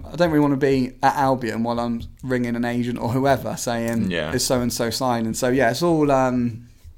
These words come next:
Speaker 1: it's all done from the office. Um, one phone call after another. It's absolutely mental.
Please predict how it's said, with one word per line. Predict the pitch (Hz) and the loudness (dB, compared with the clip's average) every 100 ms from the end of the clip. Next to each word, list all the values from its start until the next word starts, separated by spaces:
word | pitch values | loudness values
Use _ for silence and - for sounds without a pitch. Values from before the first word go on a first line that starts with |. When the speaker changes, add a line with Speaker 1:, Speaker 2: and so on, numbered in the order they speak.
| - - - - - - | -20 -20 -20 -20 -20 -18
Speaker 1:
it's | - | -6
all | 147 139 | -2 0
done | 127 123 120 113 - - - - _ - | 2 2 0 -4 -10 -20 -20 -20 _ -10
from | 135 | -2
the | 123 | -2
office. | 113 - 123 110 - - - - - - | -2 -6 -8 -8 -12 -18 -20 -20 -20 -8
Um, | 120 117 113 - | -4 -2 -4 -6
one | 131 135 | -4 -2
phone | 127 123 120 | -2 -2 -2
call | 120 120 | -4 -6
after | 110 123 | -6 -6
another. | 117 113 113 113 - - - - - - - - | -6 -4 -4 -6 -8 -16 -20 -20 -20 -20 -20 -12
It's | 131 - - | -8 -8 -2
absolutely | 135 - - 117 110 113 | -2 -2 -4 -4 -2 -2
mental. | 113 113 110 - 110 110 | -2 -2 -4 -6 -10 -10